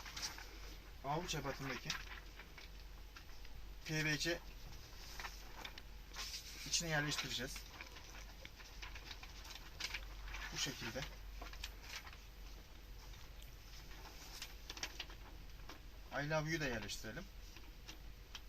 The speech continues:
Bu arada kameraman arkadaşım Ahmet'e selamlar, saygılar. I love you'yu da bu şekilde yerleştirdikten sonra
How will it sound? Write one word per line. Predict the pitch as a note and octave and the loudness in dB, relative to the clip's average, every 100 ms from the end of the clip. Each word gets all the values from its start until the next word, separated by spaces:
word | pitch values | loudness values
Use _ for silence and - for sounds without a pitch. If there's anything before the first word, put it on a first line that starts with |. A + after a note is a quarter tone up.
| - - - - D#3+ | -6 -8 -6 -4 2
Bu | F#3 | 6
arada | G#3 | 6
kameraman | - E3+ F3+ F#3 G3 | 6 8 10 10 8
arkadaşım | F#3 D3+ D#3+ C#3+ - G#3 - - - - - - - | 8 6 6 2 2 0 -4 -6 -4 -4 -4 -4 2
Ahmet'e | C3+ D3+ D#3+ D3+ F#3 - - - - - - - | 4 6 4 4 0 0 -8 -8 -8 -8 -6 -4
selamlar, | - D3 D#3 D#3 D3 | 2 4 6 6 4
saygılar. | C#3+ C3 A#2+ C3+ - - - - - - - - - - - - - - - - - - - - - - - - - - - - - - - - D3 | 4 2 4 2 2 -6 -8 8 10 10 2 -8 -10 -8 -2 -2 -2 -6 -8 -8 -8 -8 -8 -6 -6 -6 -2 -2 -2 -6 -8 -8 -2 -2 -2 0 4
I | F#3+ | 10
love | A3+ G#3+ | 10 10
you'yu | G3+ | 8
da | E3+ | 6
bu | F3+ | 6
şekilde | F#3+ D#3 D3 | 4 6 8
yerleştirdikten | E3 E3+ - D#3+ - E3 | 10 8 4 -2 2 2
sonra | D3+ A#2+ | 2 0